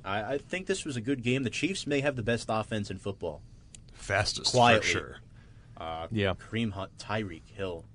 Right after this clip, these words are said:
Speaker 1: Oh,
Speaker 3: Oh.
Speaker 1: my
Speaker 2: Oh, my.
Speaker 1: gosh.
Speaker 3: Three touchdowns in total, one off kick return,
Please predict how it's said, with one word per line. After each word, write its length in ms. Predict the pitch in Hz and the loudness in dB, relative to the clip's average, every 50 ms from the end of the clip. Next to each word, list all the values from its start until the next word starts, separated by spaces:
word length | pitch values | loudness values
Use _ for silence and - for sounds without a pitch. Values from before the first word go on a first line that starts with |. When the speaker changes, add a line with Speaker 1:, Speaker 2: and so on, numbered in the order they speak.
| - - | -14 -8
Speaker 1:
Oh, 200 | 113 135 135 107 87 80 78 110 | -6 -4 -2 -4 -4 -4 -4 -4
Speaker 3:
Oh. 40 | 101 | -4
Speaker 1:
my 280 | 85 92 95 90 85 87 | -4 -4 -6 -8 -6 -4
Speaker 2:
Oh, 200 | 98 95 98 95 | -4 -2 -2 -2
my. 120 | 90 90 87 87 101 117 107 98 | -2 -2 -4 -4 -4 -4 -4 -6
Speaker 1:
gosh. 320 | 101 - - - - - - - - - - - - - - - - - - - - - - - - - - - | -8 -12 -14 -16 -16 -18 -20 -20 -20 -20 -20 -20 -20 -20 -20 -20 -20 -20 -20 -20 -20 -20 -20 -20 -20 -20 -12 -4
Speaker 3:
Three 200 | - 120 127 123 | 0 2 2 2
touchdowns 480 | - 120 117 101 - - 107 104 95 | 2 2 0 0 0 0 0 0 0
in 60 | 98 92 | -2 -4
total, 320 | - 104 101 95 92 87 | -2 0 0 0 0 -2
one 180 | 85 90 98 104 | -2 -2 0 0
off 220 | 104 98 - - | 0 0 -2 -4
kick 180 | - 107 98 - | -4 -4 -4 -4
return, 460 | 104 - - 101 98 101 98 90 | -6 -6 -4 -2 -2 0 -2 -2